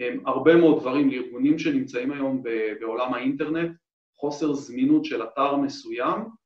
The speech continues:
או מידע מסוים באתר מסוים, המשמעות היא להיות או לחדול. ופה אנחנו, אם לקחנו את אותם שלושים אלף דולר, זה יכול להסתכם בארגונים מסוימים גם למאות מיליוני דולרים, כמו שאני הולך לדבר קצת בהמשך.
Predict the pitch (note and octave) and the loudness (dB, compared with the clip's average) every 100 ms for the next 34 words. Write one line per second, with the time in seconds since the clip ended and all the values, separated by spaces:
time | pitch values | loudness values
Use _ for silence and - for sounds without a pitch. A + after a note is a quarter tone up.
0 | _ A#2 A2+ A2+ C3 D3 - C3 C#3 B2 | _ -10 -6 -2 0 0 -2 -4 -4 -2
1 | A2+ C3 D3 E3+ E3+ F#3+ G3 - - - | -2 -2 -2 -2 -4 -4 -4 -4 -8 -8
2 | A2+ D#3+ E3 G#3+ - _ _ _ A2+ A#2+ | -4 -4 -6 -10 -10 _ _ _ -8 -6
3 | A#2+ C3+ B2 - B2+ - - _ _ _ | -2 -2 -4 -2 0 0 -4 _ _ _
4 | _ _ _ _ - A2+ D#3+ E3+ D3+ C3+ | _ _ _ _ -10 2 6 6 6 2
5 | C3+ A#2+ B2+ C3+ C3 C3 B2+ D3 D3+ C3 | -2 -4 0 4 4 2 -2 -4 -4 -4
6 | - C#3 C#3 B2+ - D3+ C#3 - E3+ G3 | -4 -6 -6 -8 -2 0 0 -2 0 0
7 | F3 E3+ B2 A2+ C3 C3 - C3 D3+ D3+ | 0 -2 -4 -6 -4 -4 -8 -8 -2 0
8 | C3 B2+ - D3 C#3+ - C3+ D#3 D#3+ D3 | 0 -6 -4 -2 -2 -4 -2 0 2 2
9 | C#3+ C#3 C#3 - _ _ C3 C#3 D3+ D#3+ | 2 0 -4 -8 _ _ -6 -2 0 2
10 | C#3+ C#3 C#3+ C#3 A#2 G#2+ G#2 G#2 G2+ _ | 4 4 4 4 0 -2 -4 -12 -18 _
11 | _ - C3 B2+ A#2+ A#2 B2 A#2 A#2 A#2 | _ -16 -10 -6 -4 -6 -6 -8 -4 -4
12 | A#2 A#2 A2 A2 A2 - G2+ - | -6 -12 -14 -12 -12 -12 -14 -18